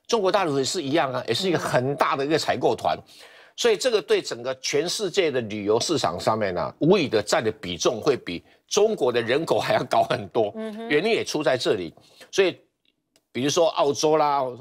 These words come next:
Speaker 1: 尤其是纽西兰，我了解到说，前段时间他们纽西兰哈，已经张灯，张，张灯结彩，说有一条整个什么，呃，shopping 的一个 mall，
Speaker 2: 嗯。
Speaker 1: 它全部吊中国的灯笼，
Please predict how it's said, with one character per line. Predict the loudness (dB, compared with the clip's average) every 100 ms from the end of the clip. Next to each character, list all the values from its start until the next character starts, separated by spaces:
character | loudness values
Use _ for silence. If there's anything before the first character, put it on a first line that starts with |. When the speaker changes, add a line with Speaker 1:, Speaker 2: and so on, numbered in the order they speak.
| -4
Speaker 1:
尤 | -4
其 | -2
是 | -4
纽 | -4 -4
西 | -4 -2
兰， | -4 -4 _ -20 _ _ _
我 | 0
了 | 2
解 | 0 0
到 | 0
说， | 2 0
前 | -2 0
段 | -2
时 | -2 -4
间 | -2
他 | -2
们 | -2 -2
纽 | -2
西 | -2 0
兰 | 0 -2
哈， | -8 -10 _ -10
已 | -6
经 | 2 0 2
张 | -2 -2
灯， | -2 -2 -2 -4
张， | -2 -2
张 | 0 -2 0
灯 | -2
结 | 2 0
彩， | 0 -4 -4 -8 _
说 | -2 0
有 | 2 2
一 | 2
条 | 2 2
整 | 0 -4
个 | 0 0
什 | 0
么， | -4 -6 -6 -2
呃， | -2
shopping | 2 0 0 0
的 | 2
一 | 2
个 | 2
mall， | 2 4 4 0
Speaker 2:
嗯。 | -4 -8 -6
Speaker 1:
它 | -6 -4
全 | -2 0
部 | 2
吊 | 0 0
中 | 0 0
国 | 2
的 | 0
灯 | 0 0
笼， | 0